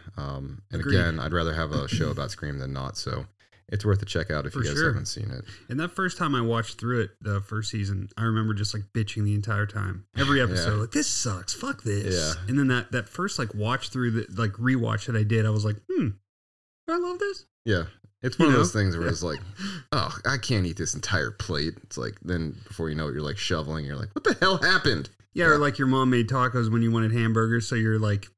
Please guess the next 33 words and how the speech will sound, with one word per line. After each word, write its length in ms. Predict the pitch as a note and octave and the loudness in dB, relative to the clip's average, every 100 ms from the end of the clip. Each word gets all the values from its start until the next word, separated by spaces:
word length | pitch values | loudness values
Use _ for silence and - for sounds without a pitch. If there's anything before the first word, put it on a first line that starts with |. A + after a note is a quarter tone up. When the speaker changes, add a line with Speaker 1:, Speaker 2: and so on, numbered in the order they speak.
| _ - | _ -6
Speaker 2:
"Fuck 80 | C3+ | 2
Speaker 1:
You're 120 | B2+ | 4
Speaker 2:
these 120 | G#2 | 6
Speaker 1:
gr-, 220 | C#3 D3 | 4 6
yeah, 160 | C#3+ C3 | 6 8
you're 240 | B2+ C3 | 8 6
Speaker 2:
tacos." 260 | A2+ A2+ A#2+ | 6 2 2
Speaker 1:
gr-, 80 | G#2 G#2 | -2 -4
grumpy 420 | - A2+ G#2 A2+ | 0 2 4 4
about 340 | G#2+ G#2 G#2 G#2 | 6 6 6 4
it. 100 | A#2+ | 2
<laughs> 40 | - - G#4+ - - | 0 -2 2 2 0
Speaker 2:
Yeah. 220 | C#3+ G#2+ | 2 4
Speaker 1:
You 120 | D#3 C#3+ | 6 4
have 160 | A#2 B2 | 2 0
animosity. 960 | C3+ C3 C#3 C#3 - - - - - | 2 2 2 0 -2 -2 0 -2 0
Speaker 2:
Right. 260 | B2+ A2 G2+ - | 0 2 0 -2
But 640 | - - - _ _ B2+ - D3 | -4 -6 -6 _ _ -14 -4 0
when 120 | C#3+ | 2
she's 160 | C3 | 2
not 200 | B2 B2+ | 2 2
looking, 260 | A2+ A2 B2+ | 2 2 2
you're, 100 | A2+ | 4
like, 180 | G#2+ G2+ | 4 2
smiling 540 | - A#2 G2+ G#2 A2 | 0 0 4 4 4
and 100 | G#2 | 4
Speaker 1:
Yeah. 60 | G2+ | 2
Speaker 2:
shoveling 420 | - G#2 G#2 G#2 | 2 0 2 4
more 200 | G#2 G#2 | 4 2
beef 400 | G2 G#2+ G#2+ G2+ | 0 0 -2 0
in 60 | A2 | 0
your 140 | G#2+ | 0
mouth. 380 | G#2+ G#2 G#2 G2+ | 2 2 0 -4